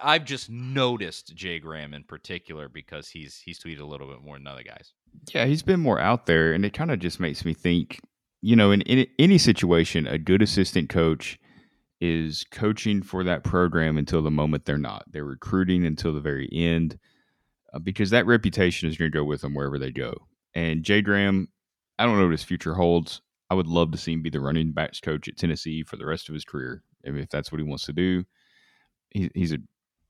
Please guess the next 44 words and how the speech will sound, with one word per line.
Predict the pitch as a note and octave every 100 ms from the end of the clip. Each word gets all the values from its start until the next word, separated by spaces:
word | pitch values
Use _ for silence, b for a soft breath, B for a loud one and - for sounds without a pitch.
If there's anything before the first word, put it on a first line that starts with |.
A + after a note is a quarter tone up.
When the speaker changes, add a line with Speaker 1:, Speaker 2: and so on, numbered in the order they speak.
| F#2+
Speaker 2:
great | G#2+ G#2 D2+
guy, | F#2 F2+ F2 E2+ E2+
and | C2 D2 - _ _
I | E2+
really | F2+ F#2+ F2
like | E2 E2
having | E2+ E2
him | D2
on | C#2
staff. | - G2+ F#2+ -
I |
liked | D#2 D#2+ E2 -
it | -
when | D2+
he | D2
was | C#2+
there | D#2+ C#2+
in |
twenty | C#2 D2 C2
twelve. | - F#2 F2+ E2 D2+ - _ _ _ _ _ _ _ -
I |
hated | - G2 F2 D#2+
when | D#2
he | D2
left, | E2 E2 - -
when | E2+ D2+
Butch | D2 C#2 -
Jones | E2 E2 E2
got | E2 D#2+
the |
job. | D2 D#2+ D2+ D2+
But | E2
I | E2+
think | - D#3 - _
it's | -
just | - F#2+ -
a |
situation | - F2+ E2+ D#2+ G2 - E2+
where | D#2
he | D#2 F2+ G2 G2 D#2+
is | E2+ E2+ E2+ E2 -
a |
former | - F2 G2+
Vol. | G2 D#2 D2 D2 -